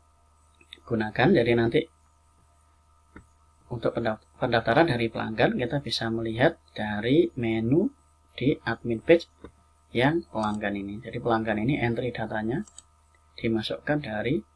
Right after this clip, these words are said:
daftar di dalam sini. Jadi setelah daftar, dia akan masuk ke dalam tabel pelanggan dan bisa dilihat di dalam admin page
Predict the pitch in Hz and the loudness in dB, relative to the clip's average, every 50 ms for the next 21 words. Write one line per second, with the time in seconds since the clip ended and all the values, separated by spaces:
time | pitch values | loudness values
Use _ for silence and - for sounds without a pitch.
0 | _ _ - - - 95 104 - _ - 123 127 131 131 - 117 - - 110 113 | _ _ -8 -6 -6 -6 -6 -8 _ 0 0 0 0 -2 -8 -12 -14 -14 -14 -14
1 | 107 104 107 - - 113 107 107 107 110 110 113 - - 110 110 - - - - | -12 -12 -12 -10 -8 -8 -8 -8 -8 -10 -12 -10 -8 -8 -8 -8 -8 -12 -12 -2
2 | - 131 165 214 - _ _ - - - _ _ _ - - 113 117 110 113 110 | 0 0 0 0 -2 _ _ -20 -20 -20 _ _ _ -8 -4 -2 -2 -2 -2 -4
3 | 113 107 110 107 104 107 - - - - - _ _ _ _ _ _ _ _ _ | -4 -6 -6 -6 -6 0 4 4 4 4 2 _ _ _ _ _ _ _ _ _
4 | _ _ _ - 143 143 143 - - - - - 131 120 113 117 135 185 214 - | _ _ _ 0 2 2 2 -2 -6 -6 0 2 4 4 6 4 4 2 0 -4
5 | _ _ _ - 117 117 110 - - - - 131 147 175 196 - - _ _ _ | _ _ _ -6 -6 -4 -4 -6 -4 2 4 6 6 6 6 2 -4 _ _ _
6 | _ _ - 110 104 98 101 104 107 104 117 147 202 262 - _ _ _ _ _ | _ _ -6 -2 -2 -2 -2 -2 0 2 2 2 2 0 -4 _ _ _ _ _
7 | _ - - - 160 131 120 131 151 151 123 - - 120 - 117 113 110 120 156 | _ -10 0 4 4 6 6 6 4 2 -2 -6 -8 -8 -8 -6 -4 -2 -2 -2
8 | - 120 113 107 107 110 104 104 117 127 147 208 - - _ _ _ _ _ - | -2 -4 -8 -10 -10 -8 -2 0 2 2 2 0 -2 -6 _ _ _ _ _ -10
9 | 113 110 117 117 113 110 - - 156 165 - - | -10 -8 -6 -6 -6 -4 2 6 6 6 6 2